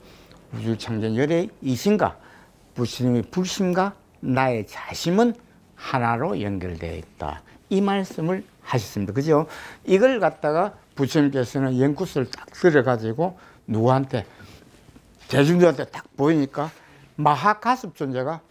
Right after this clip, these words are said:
그것을 본 것이 웃었습니다. 왜 웃었냐면은 나의 자심과, 자기는 자신을 찾았다는 이야기야. 부처님의 불심을 난 봤다. 우주 창조 열의 이심에서 찾았다. 그래서 그 빈 것이 웃는 거예요. 그게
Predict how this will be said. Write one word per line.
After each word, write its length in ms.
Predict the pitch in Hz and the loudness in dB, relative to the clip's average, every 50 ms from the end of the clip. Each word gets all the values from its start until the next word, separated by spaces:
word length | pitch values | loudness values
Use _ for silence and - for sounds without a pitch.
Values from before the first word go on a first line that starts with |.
| _ - | _ -16
그것을 360 | - 135 123 123 120 - 123 | -10 -8 -8 -8 -8 -8 -12
본 140 | - 113 101 - - - 139 131 | -12 -12 -14 -14 -14 -12 -10 -8
것이 240 | 135 131 135 - | -8 -8 -10 -14
웃었습니다. 600 | - - 220 202 156 - - - 87 80 78 87 92 | -14 -12 -10 -10 -10 -12 -12 -12 -12 -12 -10 -6 0
왜 160 | 117 156 208 | 4 6 6
웃었냐면은 720 | 254 247 262 240 - 220 196 175 156 151 160 185 214 226 - _ _ _ - - - - - _ _ _ _ _ _ _ _ _ | 6 4 0 -6 -6 -6 -6 -4 -4 -6 -6 -8 -8 -10 -12 _ _ _ -20 -20 -20 -20 -20 _ _ _ _ _ _ _ _ _
나의 560 | - 247 226 214 240 262 277 262 233 202 160 - | -10 -4 0 0 2 2 0 0 -2 -4 -6 -10
자심과, 1040 | - - - 110 120 131 135 - - - 240 254 254 247 226 190 143 135 123 - - _ _ _ _ _ | -14 -16 -14 -12 -10 -10 -10 -8 -4 -2 0 0 0 -2 -2 0 -2 -2 -2 -6 -12 _ _ _ _ _
자기는 380 | - 180 226 233 254 233 160 | -4 -2 -2 -2 -2 -4 -6
자신을 320 | - - 107 - - 151 139 | -6 -8 -10 -10 -10 -10 -10
찾았다는 480 | - - 233 254 269 - 185 117 85 | -6 -4 -2 -2 -2 -4 -8 -8 -8
이야기야. 180 | 82 82 82 85 _ _ _ _ _ | -10 -12 -14 -18 _ _ _ _ _
부처님의 420 | - 139 - - 170 170 180 156 127 | -10 -10 -8 -4 -4 -4 -4 -4 -4
불심을 340 | 151 139 131 - 143 123 110 | -6 -8 -6 -4 -4 -4 -2
난 140 | 113 104 - | -4 -4 -6
봤다. 560 | - - - 104 117 147 - - - 95 90 - _ - _ - | -10 -6 -2 -2 -2 -2 -2 -8 -12 -12 -12 -12 _ -20 _ -12
우주 200 | 117 104 110 117 | -8 -6 -6 -6
창조 320 | - - 120 113 110 113 113 | -6 -6 -8 -6 -4 -2 -2
열의 260 | 127 143 156 151 127 | -2 0 0 -2 -4
이심에서 440 | 117 117 - 196 202 185 - - 170 - - - _ _ _ | -4 -6 -6 -6 -6 -6 -6 -8 -10 -12 -14 -20 _ _ _
찾았다. 580 | - - - - 180 180 190 185 - - 104 - - - - - _ - | -14 -8 -2 0 2 2 0 0 -2 -8 -12 -12 -14 -18 -20 -20 _ -2
그래서 380 | - 208 220 220 208 - 190 | 0 2 4 4 2 0 -2
그 80 | 139 120 | -6 -6
빈 240 | - - 127 113 113 | -6 -6 -6 -4 -2
것이 300 | 110 120 117 - - 185 | -2 -2 -2 -4 -6 -10
웃는 440 | - 139 117 - - 98 92 80 | -10 -12 -12 -10 -10 -10 -10 -10
거예요. 220 | 82 85 101 135 135 - - | -8 -8 -10 -10 -12 -4 2
그게 320 | - 175 185 240 233 233 | 2 4 4 4 0 -2